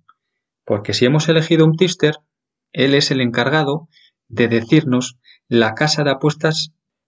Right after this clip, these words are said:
en las que opera sus pronósticos. Aquí entran a tener en cuenta dos factores. Uno, el tipster.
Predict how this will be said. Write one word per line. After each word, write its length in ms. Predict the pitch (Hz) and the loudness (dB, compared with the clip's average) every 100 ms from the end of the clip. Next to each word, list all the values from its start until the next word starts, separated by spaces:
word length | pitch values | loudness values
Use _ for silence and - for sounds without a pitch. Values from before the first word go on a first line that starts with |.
| - | -2
en 200 | 135 131 | 0 2
las 180 | 123 - | 0 -2
que 120 | 117 | -2
opera 320 | 113 160 170 | 2 2 2
sus 200 | - - | -4 -6
pronósticos. 800 | 110 110 110 - _ - - - _ _ _ _ _ _ _ | -2 0 -2 -6 _ -16 -16 -18 _ _ _ _ _ _ _
Aquí 340 | 139 131 175 | -4 -2 2
entran 360 | 202 196 165 156 | 2 2 2 0
a 80 | 147 | 2
tener 240 | 135 151 | 2 2
en 100 | 170 | 4
cuenta 380 | 160 196 190 170 | 4 2 4 2
dos 180 | 147 147 | 2 0
factores. 540 | 139 - 113 98 - - _ _ - | -2 -2 -2 -2 -6 -10 _ _ 2
Uno, 460 | 185 139 104 - _ _ _ _ | 4 4 0 -8 _ _ _ _
el 200 | 135 131 | 0 2
tipster. 460 | 175 165 - 107 | 2 2 0 -4